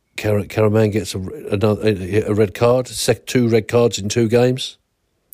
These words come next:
for him. And Dennis Couturier gets a red card. Now, if that doesn't tell you there's a, a lack of discipline within that squad, I don't know what does.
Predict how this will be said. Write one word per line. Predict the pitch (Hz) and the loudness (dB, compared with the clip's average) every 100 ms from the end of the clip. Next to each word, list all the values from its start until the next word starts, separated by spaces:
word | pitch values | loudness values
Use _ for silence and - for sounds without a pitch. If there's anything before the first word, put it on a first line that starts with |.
| _ | _
for | - | -2
him. | 107 135 131 _ _ _ _ _ _ - - _ - | 2 2 -2 _ _ _ _ _ _ -20 -20 _ -4
And | 107 101 | -2 2
Dennis | 117 117 - | 2 0 -2
Couturier | 127 113 123 117 101 | -6 -2 2 4 2
gets | 95 110 - 101 | -4 -6 -4 -4
a | |
red | 98 - | -4 -4
card. | - 90 85 - _ _ _ _ _ _ _ _ _ _ _ _ _ _ _ _ _ _ _ _ _ _ - | -4 -2 -4 -12 _ _ _ _ _ _ _ _ _ _ _ _ _ _ _ _ _ _ _ _ _ _ -6
Now, | 95 98 | -2 -2
if | 95 123 | -2 -2
that | 113 | 0
doesn't | 117 104 104 | 0 0 -2
tell | - 110 | 0 0
you | 107 | 2
there's | 101 101 104 | 2 0 0
a, | 101 - | -2 -2
a | - | -4
lack | 101 110 - | -2 -2 -4
of | 85 | -8
discipline | 110 - 95 104 95 | -6 -6 -4 -4 -2
within | 92 101 104 | -2 -2 0
that | 104 101 - _ - | -2 -2 -10 _ -10
squad, | - 117 104 120 - _ _ _ _ _ _ _ _ _ _ _ _ _ _ _ _ _ _ _ _ - | -6 2 2 2 -4 _ _ _ _ _ _ _ _ _ _ _ _ _ _ _ _ _ _ _ _ -8
I | |
don't | 90 95 | -2 0
know | 95 | 0
what | 92 85 | -2 -2
does. | 98 85 - - | -2 -2 -6 -10